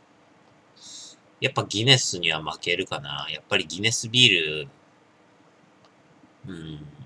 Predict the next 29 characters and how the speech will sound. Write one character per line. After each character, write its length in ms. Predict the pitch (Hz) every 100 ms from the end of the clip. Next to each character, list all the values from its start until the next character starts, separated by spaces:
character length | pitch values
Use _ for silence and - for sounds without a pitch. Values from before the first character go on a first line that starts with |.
| 87
に 80 | 87
比 60 | - 98 95
べ 80 | 98
る 120 | 98
と 100 | 92
や 60 |
っ 40 | -
ぱ 140 | 113
り 80 | 92
美 120 | 80
味 80 | 87
し 180 | - - - - _ -
く 100 | 92
な 200 | 87 92
い。 260 | 87 78 - _ _ - - - - - -
と 140 | - 107
い 60 | 123
え 60 |
ば 120 | 90
美 200 | 82 87
味 40 | 90
し 220 | - -
く 100 | 85
な 220 | 82 90
い。 160 | 80 - - - - - - - _ _ _ - _ _ - - - _ _ _ _ _ - - - - _ _ - - - - - _ - - - - - - - - - 127 - 123
う 40 |
ん。 240 | 104 92 - - _ - _ _ _ - - - _ -
う 40 | 104
ん。 180 | 95